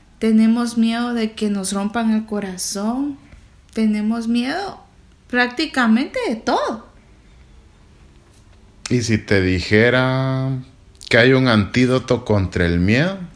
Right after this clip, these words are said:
Speaker 1: Quiero conocerlo.
Speaker 2: Que hay una fuerza que lo anula por completo,
Speaker 1: Mm.
Speaker 2: que hay algo que Dios nos dejó para pelear y erradicar el miedo por completo.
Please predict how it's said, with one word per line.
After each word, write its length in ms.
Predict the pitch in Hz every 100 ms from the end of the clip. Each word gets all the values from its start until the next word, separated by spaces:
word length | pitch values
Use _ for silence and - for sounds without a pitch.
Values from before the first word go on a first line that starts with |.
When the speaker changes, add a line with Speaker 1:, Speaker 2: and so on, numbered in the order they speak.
| -
Speaker 1:
Quiero 380 | 240 262 247 220
conocerlo. 800 | 202 190 175 - 262 392 254 208 - _ _ - - - - - - - -
Speaker 2:
Que 240 | - 104
hay 140 | 98 120
una 280 | 131 131 107
fuerza 600 | - 131 180 - 180 175
que 140 | 113
lo 200 | 98 90
anula 540 | 87 95 117 151 156 -
por 300 | - 95 85
completo, 800 | - 85 78 - 101 104 - 73 73 - - - -
Speaker 1:
Mm. 80 | 208
Speaker 2:
que 120 | 95
hay 240 | 92 101 110
algo 360 | 117 117 127
que 160 | - 98
Dios 280 | 90 101 117
nos 220 | 127 123
dejó 520 | 101 87 - 120 143
para 340 | - 127 113 -
pelear 720 | 98 82 90 92 107 147 170 - - - - - - 110
y 180 | 110
erradicar 800 | 110 98 90 90 90 90 - 117
el 160 | 120 110
miedo 400 | 104 110 120 120
por 220 | 107 92
completo. 760 | - 82 76 98 131 - 139